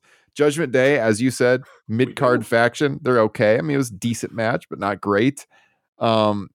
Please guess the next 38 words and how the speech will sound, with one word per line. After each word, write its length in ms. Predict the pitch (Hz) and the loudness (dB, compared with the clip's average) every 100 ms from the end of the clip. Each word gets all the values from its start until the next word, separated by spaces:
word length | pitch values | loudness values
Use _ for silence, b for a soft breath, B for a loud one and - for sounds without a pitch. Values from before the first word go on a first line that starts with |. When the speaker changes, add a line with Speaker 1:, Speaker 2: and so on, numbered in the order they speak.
| - | -6
Speaker 1:
yeah, 420 | 95 135 214 123 | -2 0 0 0
I 100 | 101 | 0
mean, 360 | 120 117 110 107 b b b b b b _ _ _ _ _ _ | 2 2 0 -4 b b b b b b _ _ _ _ _ _
this 300 | - 190 220 | -2 0 0
one, 480 | 226 247 262 262 240 - - _ _ | 0 2 2 0 -4 -8 -16 _ _
I 180 | - 220 | -6 -4
just, 400 | 202 214 196 - | 0 0 0 0
like, 320 | 160 131 110 - | 2 2 2 0
I 100 | 135 | 0
Speaker 2:
What 80 | 131 | 2
are 20 | |
we 40 | 135 | 2
Speaker 1:
was 80 | 117 | 0
Speaker 2:
talking 280 | 110 151 | 2 2
Speaker 1:
taken 140 | 208 202 | 2 2
Speaker 2:
about 180 | - 113 | 0 -2
Speaker 1:
out 240 | 92 85 - _ | -4 -4 -10 _
Speaker 2:
now? 140 | 139 135 | 0 2
Speaker 1:
the, 60 | |
the 60 | 127 | 2
women's 360 | 131 170 135 98 | 2 4 2 2
match. 260 | 98 78 | 0 0
So 100 | - 117 | 0 0
the 100 | 110 | 2
Raw 240 | 131 151 | 2 2
women's 300 | 151 143 131 | 0 -2 -2
title 260 | 123 98 90 | 0 0 0
match, 220 | 85 87 | -2 0
Speaker 2:
Oh, 180 | 117 113 | 2 2
Speaker 1:
Bianca 320 | 104 117 117 | 2 2 0
Speaker 2:
yes. 60 | 117 | 0
Speaker 1:
Belair, 440 | 120 107 98 95 | 2 2 2 2
last 300 | 95 104 113 | 2 2 0
woman 180 | 123 120 | -4 -4
standing 440 | 110 - 104 101 95 | -4 -2 0 0 0
match 300 | 92 92 - | 0 0 -2
with 160 | 82 | -6
Bayley. 480 | 98 95 87 71 55 | 0 2 2 -2 -6